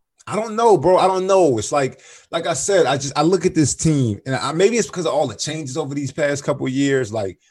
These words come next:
obviously last year, everything with Jimmy Butler and Tobias Harris, and, you know, you think about the changes before that. You think about how many, you know, you think about how big Markelle was supposed to be, and then he wasn't. They traded him. It's like, not saying that, you know, circumstances didn't change and they had to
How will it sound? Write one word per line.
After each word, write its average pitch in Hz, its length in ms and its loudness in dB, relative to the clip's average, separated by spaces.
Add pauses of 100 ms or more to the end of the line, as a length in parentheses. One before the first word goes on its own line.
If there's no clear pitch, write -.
(120)
obviously 127 420 -2
last 117 340 -4
year, 120 140 -4
everything 110 520 -6
with 92 160 -10
Jimmy 113 240 -4
Butler 92 280 -8
and 90 60 -18
Tobias 95 380 -4
Harris, 85 440 -10
and, 85 240 -18 (400)
you 131 100 -10
know, 120 80 -8
you 110 120 -8
think 120 200 -8
about 110 220 -4
the 101 80 -12
changes 110 280 -8
before 98 420 -10
that. 92 220 -14
You 92 160 -20
think 123 140 -10
about 104 280 -4
how 110 180 -4
many, 110 220 -6
you 120 200 -4
know, 98 100 -8
you 101 140 -8
think 120 160 -6
about 113 160 0
how 113 140 0
big 104 220 -4
Markelle 104 340 -4
was 107 80 -8
supposed 101 200 -8
to 92 60 -10
be, 92 220 -10
and 92 80 -16
then 90 220 -16 (280)
he 101 160 -16
wasn't. 98 340 -10
They 92 120 -18
traded 98 300 -12
him. 98 140 -14
It's 98 140 -14
like, 110 200 -6 (240)
not 170 200 -2
saying 165 420 0
that, 127 220 -4
you 160 140 -8
know, 92 320 -6 (380)
circumstances 139 600 -2
didn't 117 200 -8
change 135 360 -6
and 104 80 -8
they 107 100 -4
had 120 260 0
to 95 200 -10